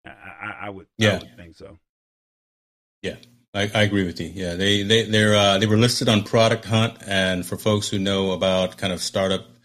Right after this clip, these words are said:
Speaker 2: uh, culture, when you get listed on Product Hunt, you get a lot of the early adopters that wanna get in and wanna give it a shot. So, so that's kind of where that, that wave of, of, uh, of attention went to, so they had to re-,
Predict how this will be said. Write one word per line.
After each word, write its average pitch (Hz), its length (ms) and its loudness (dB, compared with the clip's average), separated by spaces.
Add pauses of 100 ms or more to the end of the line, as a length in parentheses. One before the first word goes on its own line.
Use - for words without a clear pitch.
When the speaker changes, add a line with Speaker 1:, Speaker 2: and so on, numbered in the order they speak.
(580)
Speaker 2:
uh, 87 180 -4
culture, 98 600 -2
when 95 200 -4
you 95 60 -2
get 95 140 -4
listed 101 300 -4
on 92 120 -2
Product 95 400 -2
Hunt, 95 220 -4
you 92 40 -8
get 92 100 -4
a 87 60 -6
lot 90 200 -2
of 87 40 -4
the 85 100 -4
early 95 420 0
adopters 90 600 -2
that 90 120 -6
wanna 92 220 -6
get 90 160 -6
in 90 320 -2
and 85 120 -8
wanna 87 160 -8
give 85 180 -6
it 82 60 -8
a 82 40 -8
shot. 90 460 0
So, 87 320 -2
so - 160 -10
that's 110 220 2
kind 104 160 2
of 92 80 -4
where 92 360 -2
that, 87 200 -2
that 98 220 -4
wave 101 680 2
of, 92 340 -4 (420)
of, 90 240 -6
uh, 87 380 -4 (480)
of 92 100 -2
attention 104 560 2
went 98 200 0
to, 95 260 0
so 92 180 -4
they 95 160 2
had 95 200 2
to 95 100 -2
re-, 92 640 0